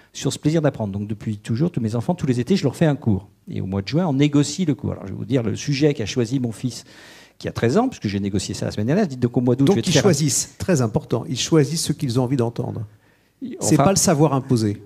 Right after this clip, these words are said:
Speaker 1: Oui, oui, ils choisissent le sujet, enfin, si, pour peu que je sois capable de le faire. Donc je lui ai dit, « Quel sujet pour cette année ? » L'an dernier, c'était les mathématiques de la musique, parce qu'il veut être D J.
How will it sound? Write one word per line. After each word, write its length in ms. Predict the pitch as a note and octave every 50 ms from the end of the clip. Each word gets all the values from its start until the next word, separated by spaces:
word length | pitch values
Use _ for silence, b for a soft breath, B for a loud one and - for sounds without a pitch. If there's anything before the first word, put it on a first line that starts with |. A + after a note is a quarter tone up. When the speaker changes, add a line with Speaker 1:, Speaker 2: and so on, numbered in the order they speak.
| -
Speaker 1:
Oui, 160 | - D#3+ A3 A#3+
oui, 200 | A#3 F#3 C#3 A#2+
ils 40 |
choisissent 500 | - - - G3+ F#3 F3+ A#3+ G#3 - -
le 60 | F#3+ E3+
sujet, 640 | D#3 - - F3 E3 D3+ E3+ G#3 A3+ B3+ B3+ A#3
enfin, 220 | F#3+ - - C#3+ A#2+
si, 320 | - - C#3 B2+ A2 G#2+
pour 180 | G#2 - - -
peu 140 | - G3+ F#3+
que 40 |
je 80 | B2+ C3
sois 140 | A#2 - A#2+
capable 300 | - C3 B2 E3 F3 D3
de 60 | D#3+
le 40 | D#3
faire. 320 | D3+ - F#3+ C3+ G2 F2+ G2 - _ _ -
Donc 240 | - A2+ A2+ A2 A2
je 40 | -
lui 80 | C3+
ai 20 | B2
dit, « 320 | C#3 C#3 B2 - D3 C#3+ -
Quel 120 | D#3+ D#3+
sujet 400 | - - - E3 C#3 D3 D#3+ D#3
pour 160 | D#3 - A2
cette 180 | - - G#2+ -
année ? » 160 | C3 C#3 G3+ G3+
L'an 120 | D3 A#2+
dernier, 260 | A#2+ B2 B2+ C#3 C3+
c'était 160 | A#2 - -
les 100 | A2+ G#2
mathématiques 500 | G#2 A#2 A#2 - B2 A#2 A#2 - - B2+
de 80 | A#2 A2+
la 100 | A2+ G#2+
musique, 320 | A2 A2 G#2 A#2 A#2+ A#2+
parce 140 | - - -
qu'il 100 | - F#2
veut 80 | F2+ F2
être 100 | E2+ -
D 80 | F#2+ G2
J. 280 | G2 A2+ D#3+ A3 A#3+